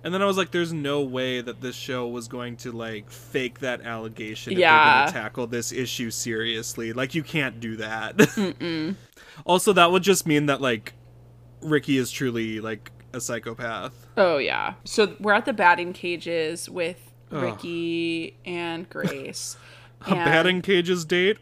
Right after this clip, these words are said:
Speaker 1: What is this? Level five of the Faith Confidant in Shin Megami Tensei, Persona five Royal? <laughs>
Speaker 2: I
Speaker 1: There's gonna
Speaker 2: don't
Speaker 1: be one person who listens to this and is like,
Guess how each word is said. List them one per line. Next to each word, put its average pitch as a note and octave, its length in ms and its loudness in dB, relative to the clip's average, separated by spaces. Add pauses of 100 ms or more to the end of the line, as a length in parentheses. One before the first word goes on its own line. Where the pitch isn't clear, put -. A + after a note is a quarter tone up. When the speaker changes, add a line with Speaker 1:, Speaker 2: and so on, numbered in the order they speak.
Speaker 1:
What F3 200 4
is G3 180 4
this? B2 260 0
Level D3 220 4
five D#3+ 300 4
of E3 80 0
the C3 100 0
Faith D#3 320 2
Confidant D#3+ 540 0
in D3+ 100 -2
Shin E3 260 -2
Megami D3+ 380 2
Tensei, E3 640 0
Persona D#3+ 500 -2
five D#3 400 0
Royal? D3+ 600 0
<laughs> - 40 -8
Speaker 2:
I G#3 80 -4 (1000)
Speaker 1:
There's F#4 160 -2
gonna F4 220 4
Speaker 2:
don't G#3+ 120 6
Speaker 1:
be A#3 100 4
one D3+ 260 2
person D#3+ 320 0
who D3+ 60 0
listens C3+ 340 -4
to C#3 60 -8
this B2+ 240 -4
and C3+ 80 -6
is B2 100 -8
like, B2+ 240 -2